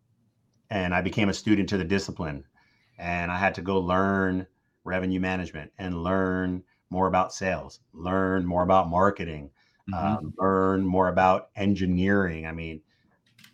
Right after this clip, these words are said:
Speaker 1: I mean, as a, as a kid growing up, yeah, I mean, I had the basic knowledge, right? 'Cause I worked in a restaurant, and anytime something broke, you had to fix it.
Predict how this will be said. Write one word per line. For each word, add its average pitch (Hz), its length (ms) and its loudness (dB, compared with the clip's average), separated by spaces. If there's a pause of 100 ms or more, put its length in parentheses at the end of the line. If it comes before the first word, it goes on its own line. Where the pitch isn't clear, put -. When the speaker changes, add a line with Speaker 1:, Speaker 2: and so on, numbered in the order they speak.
(300)
Speaker 1:
I 95 80 -8
mean, 87 120 -2
as 90 160 0
a, - 160 -8
as 90 140 -2
a 90 80 -6
kid 104 260 -4
growing 92 380 2
up, 101 240 2
yeah, 95 220 2
I 87 80 0
mean, 87 200 -6
I 92 80 -4
had 104 140 -6
the 80 80 -10
basic 85 400 -8
knowledge, 80 420 -4
right? 90 140 -6
'Cause 90 120 -6
I 82 80 -2
worked 85 260 -4
in 80 40 -8
a 80 60 -4
restaurant, 87 420 -2
and 87 120 -4
anytime 87 320 -4
something 82 260 -6
broke, 107 240 0
you 90 80 -2
had 90 80 2
to 85 60 -6
fix 113 240 -4
it. - 100 -20